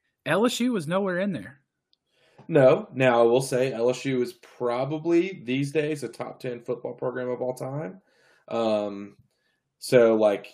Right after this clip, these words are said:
Speaker 2: we are obviously more of a football school. Um,
Speaker 1: Mm-hmm.
Speaker 2: L S U is one of the few schools also that could probably consider itself a baseball school. There are
Speaker 1: Yes.
Speaker 2: almost no other schools that can do that.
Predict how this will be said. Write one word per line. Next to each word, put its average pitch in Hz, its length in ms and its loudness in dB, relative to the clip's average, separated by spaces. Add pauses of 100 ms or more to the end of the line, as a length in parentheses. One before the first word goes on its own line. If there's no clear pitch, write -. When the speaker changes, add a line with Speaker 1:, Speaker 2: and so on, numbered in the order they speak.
(120)
Speaker 2:
we 120 220 0
are 110 380 4 (260)
obviously 110 640 -6 (380)
more 110 360 0
of 110 120 -4
a 104 100 -2
football 131 460 -6
school. 147 500 -10 (420)
Um, 107 220 -8
Speaker 1:
Mm-hmm. 85 80 -8
Speaker 2:
L 151 140 4
S 180 120 -4
U 202 60 -4
is 170 100 -8
one 156 120 -2
of 120 100 -2
the 117 60 -6
few 127 160 -6
schools 120 280 -6
also 113 360 -4
that - 180 -8
could - 160 -14
probably 113 260 -2
consider 107 320 -10
itself 104 260 -8
a 95 40 -8
baseball 107 480 -10
school. 151 500 -8 (280)
There 110 120 -2
are 110 60 2
Speaker 1:
Yes. 110 80 0
Speaker 2:
almost 104 240 -8
no 107 240 0
other 104 140 -2
schools 104 320 -10
that 101 160 -8
can 95 100 -10
do 95 160 -4
that. 107 320 -6